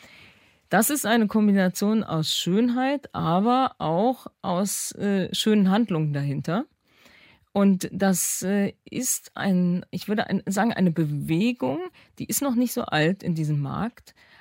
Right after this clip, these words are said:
aber sie trifft gerade in der jüngeren Generation auf viel, viel Zuspruch, dass es eben nicht nur darum geht,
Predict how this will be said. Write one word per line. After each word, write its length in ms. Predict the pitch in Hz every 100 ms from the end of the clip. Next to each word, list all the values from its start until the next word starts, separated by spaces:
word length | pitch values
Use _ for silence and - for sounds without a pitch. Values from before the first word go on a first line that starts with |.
| - -
aber 280 | 190 196
sie 180 | 180 180
trifft 440 | - - 277 - -
gerade 380 | 175 208 262
in 140 | 247 214
der 120 | 185
jüngeren 520 | 165 214 254 226 202
Generation 880 | 190 190 185 175 - 196 196 240 233
auf 220 | - 180
viel, 160 | - 233
viel 180 | - 185
Zuspruch, 720 | - 233 - - 135 185 - - - _
dass 180 | - 185
es 120 | 202
eben 400 | 147 226 233 240
nicht 240 | 262 254
nur 220 | 233 196 165
darum 420 | 165 156 151 139
geht, 400 | 147 143 -